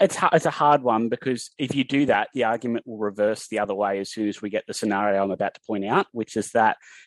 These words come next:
the famous one was one year, uh, when Ennis and, uh, Farah were really dueling for the New South Wales spot. And, um, I remember A-, Andrew Voss came out and said what, what a better player Farah was and all this sort of stuff, and Ennis got really uppity in the media about it. And they both went on the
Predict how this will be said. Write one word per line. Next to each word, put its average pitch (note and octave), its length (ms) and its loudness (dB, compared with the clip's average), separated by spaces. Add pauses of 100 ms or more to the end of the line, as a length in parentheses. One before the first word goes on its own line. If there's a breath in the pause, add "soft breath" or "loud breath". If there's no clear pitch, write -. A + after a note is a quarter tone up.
(100)
the B2 60 -2
famous C3+ 440 4
one A2+ 360 -2
was A2 400 -2
one A#2 340 0
year, G#2+ 340 -2 (360 soft breath)
uh, G#2 240 -2
when B2 300 0
Ennis C3 580 -4
and, G#2 480 -6
uh, G#2 440 0 (100)
Farah A2 320 -2
were G#2 120 -6
really G#2 240 -8
dueling G#2 360 -4
for - 80 -12
the G2+ 80 -4
New G#2 80 0
South F#2+ 260 -8
Wales G2+ 280 0
spot. F2 400 -2
And, G2 320 -2
um, G2 320 0 (460 loud breath)
I F#2+ 60 2
remember G#2+ 480 4 (140)
A-, A2+ 240 -4
Andrew A2+ 260 0
Voss G2 240 -2
came G#2 260 -2
out F#2 80 -4
and G#2 100 -8
said G2+ 260 -4
what, G#2 160 -2 (100)
what G#2+ 140 -2
a F#2 40 -6
better G2 180 2
player G2 280 -2
Farah G#2 340 -2
was F#2+ 260 -2
and G2 100 -4
all F#2+ 100 -6
this F#2 160 -8
sort F#2+ 140 -6
of F#2 60 -12
stuff, G2 340 2
and G2+ 140 2
Ennis G#2 240 0
got - 160 -2
really G2 220 6
uppity G2+ 320 0
in F#2 80 2
the F2 60 2
media A2 300 4
about F2 280 -2
it. - 100 -2
And A2+ 100 0
they G#2 60 4
both E3+ 240 4
went E3+ 80 2
on - 80 4
the G2+ 60 0